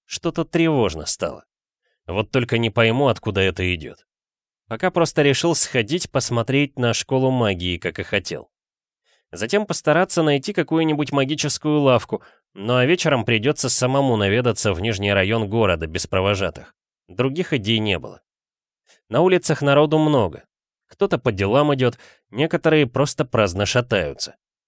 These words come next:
Это в основном девчонки, молоденькие и симпатичные. Некоторые меня весьма заинтересованным взглядом провожают.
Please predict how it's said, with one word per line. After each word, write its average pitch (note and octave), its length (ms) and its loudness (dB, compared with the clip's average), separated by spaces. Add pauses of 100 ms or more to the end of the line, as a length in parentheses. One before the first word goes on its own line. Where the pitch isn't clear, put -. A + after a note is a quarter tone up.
(160)
Это D#3 220 -2
в - 20 4
основном D#3+ 520 2
девчонки, A2+ 640 -2 (300)
молоденькие F#2+ 640 0
и - 20 -4
симпатичные. F2+ 840 -4 (280)
Некоторые E3 500 0
меня C3 300 0
весьма C3 340 -2
заинтересованным D#3 920 0
взглядом G2+ 520 0
провожают. E2 640 -4